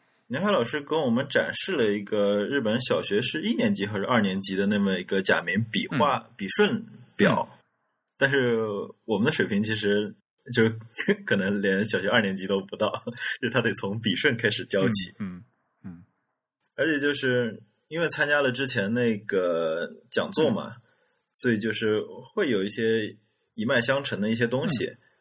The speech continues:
Speaker 1: 比如在那天讲座，他讲到一个笔画的粘着度。
Speaker 2: 啊，对，没错。
Speaker 1: 这个即使对于我们这种预习过假名写法的人，也是一个比较新的概念。
Speaker 2: 嗯。
Speaker 1: 他的解释大概就是说，你书写假名的时候，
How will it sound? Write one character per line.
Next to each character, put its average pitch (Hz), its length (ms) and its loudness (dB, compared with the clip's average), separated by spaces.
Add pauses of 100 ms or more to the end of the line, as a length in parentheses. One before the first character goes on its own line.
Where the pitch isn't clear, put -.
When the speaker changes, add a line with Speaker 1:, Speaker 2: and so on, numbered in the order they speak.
(320)
Speaker 1:
比 - 80 -6
如 117 140 0
在 135 100 0
那 139 140 -4
天 139 120 0
讲 104 200 0
座， 131 160 2
他 120 180 0
讲 92 200 -2
到 92 180 0
一 104 80 0
个 92 580 0 (360)
笔 101 140 -2
画 113 220 2
的 98 320 0 (160)
粘 107 160 0
着 117 200 2
度。 226 320 -2
Speaker 2:
啊， 123 180 0
对， 110 220 -4
没 101 120 -6
错。 110 220 -8 (300)
Speaker 1:
这 156 120 -2
个 127 100 2
即 120 180 0
使 113 180 0
对 120 200 -2
于 123 60 0
我 120 160 0
们 92 220 -4
这 117 100 0
种 101 440 0
预 196 180 0
习 104 240 0
过 101 320 0
假 92 220 -2
名 95 160 -2
写 107 160 0
法 110 160 0
的 90 100 -4
人， 82 260 -4
也 95 140 -2
是 113 160 -2
一 107 80 0
个 101 380 0 (440)
比 107 120 -6
较 101 160 -2
新 156 200 2
的 135 80 0
概 107 240 2
念。 110 200 -4
Speaker 2:
嗯。 120 40 -12 (880)
Speaker 1:
他 165 120 0
的 175 80 2
解 98 220 0
释 151 180 2
大 135 140 0
概 120 120 2
就 113 160 0
是 104 60 2
说， 110 240 0
你 95 340 0
书 - 160 0
写 120 160 0
假 92 200 0
名 82 120 -6
的 104 120 0
时 104 120 0
候， 95 400 0